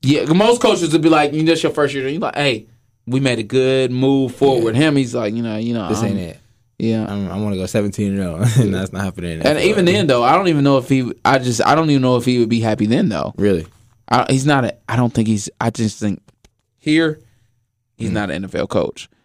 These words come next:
Speaker 1: It's a different experience. Just
Speaker 2: It's
Speaker 1: like Rick
Speaker 2: different.
Speaker 1: Pitino and John Calipari, they're just not,
Speaker 2: Not N B A
Speaker 1: yeah,
Speaker 2: coaches.
Speaker 1: they're, they're just not N B A coaches. And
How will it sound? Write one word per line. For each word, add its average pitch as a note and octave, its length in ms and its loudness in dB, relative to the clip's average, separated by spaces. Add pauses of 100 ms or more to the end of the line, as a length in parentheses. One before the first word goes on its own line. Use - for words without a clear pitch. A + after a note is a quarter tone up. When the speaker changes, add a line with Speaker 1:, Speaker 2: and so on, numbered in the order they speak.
(120)
Speaker 1:
It's E3+ 160 2
a D#3 80 0
different D3 460 2
experience. B2 1040 0 (600)
Just - 100 0
Speaker 2:
It's A#3+ 100 0
Speaker 1:
like G3 160 2
Rick F#3 160 0
Speaker 2:
different. F3 320 2
Speaker 1:
Pitino A2 240 -2 (360)
and C3 200 2
John C#3+ 260 2
Calipari, B2 800 2 (420)
they're C#3+ 160 2
just C#3+ 240 0
not, B2+ 320 4
Speaker 2:
Not F2+ 80 -6
N F2+ 140 -6
B F#2+ 80 -4
A F#2 100 -6
Speaker 1:
yeah, G3 280 0
Speaker 2:
coaches. D#3 160 -8
Speaker 1:
they're, D#3+ 160 4
they're D#3+ 180 2
just D3+ 300 0
not C#3 220 2
N A#2 140 0
B G#2+ 160 0
A G2 120 0
coaches. G2 580 -4 (180)
And C#3 320 -2